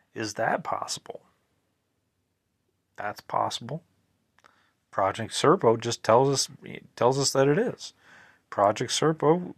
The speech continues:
you know, took scientists, took other military members and took them to another planet for twelve years. So, is it possible? Sure,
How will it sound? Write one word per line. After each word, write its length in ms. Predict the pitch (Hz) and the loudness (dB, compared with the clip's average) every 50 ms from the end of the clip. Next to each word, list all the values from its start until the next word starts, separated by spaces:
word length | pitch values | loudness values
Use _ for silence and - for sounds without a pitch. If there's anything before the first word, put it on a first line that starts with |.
| _ _ | _ _
you 160 | - 131 127 | -12 -10 -8
know, 200 | 120 135 151 139 - | -6 -6 -6 -6 -4
took 240 | - - 151 151 151 | 0 2 2 2 2
scientists, 580 | - - - 120 127 143 147 - - 156 - - | 0 0 2 2 2 0 -2 -2 -4 -6 -6 -4
took 280 | - - 143 139 - | 0 0 0 0 0
other 380 | 123 131 131 143 139 135 135 131 | -2 0 0 0 0 0 -2 -4
military 500 | - 117 113 123 139 135 - 135 139 139 | -4 -4 -2 -2 -2 -2 0 0 0 2
members 400 | 131 135 143 151 185 208 165 - | 2 0 0 0 -2 -4 -4 -4
and 260 | 110 110 120 123 - | -6 -6 -6 -6 -8
took 220 | - - 120 - | -8 -10 -10 -8
them 140 | - 147 139 | -8 -10 -8
to 160 | 131 - 143 | -4 -4 -2
another 180 | 143 147 151 156 | 0 0 0 -2
planet 400 | 156 - - 170 220 254 - - | -2 -2 -4 -4 -4 -4 -6 -8
for 80 | - - | -10 -16
twelve 340 | - - 104 104 101 92 | -12 -8 -6 -6 -6 -6
years. 360 | 90 85 82 - - - - _ _ _ _ _ - - - - - - - - - - _ _ _ _ | -8 -12 -12 -14 -14 -14 -16 _ _ _ _ _ -20 -20 -20 -20 -20 -20 -20 -20 -20 -20 _ _ _ _
So, 500 | - - - 151 151 156 151 156 - - _ - | -8 -4 0 2 2 2 2 0 -4 -8 _ -8
is 160 | 127 127 139 | -6 -2 -2
it 80 | 156 117 | 0 2
possible? 480 | 147 165 214 202 - - 254 254 240 233 | 2 2 2 0 -4 -8 -10 -12 -10 -6
Sure, 560 | - - - - 269 294 262 196 113 87 - | -4 -2 -2 -2 -2 -2 -2 -2 -2 -2 -4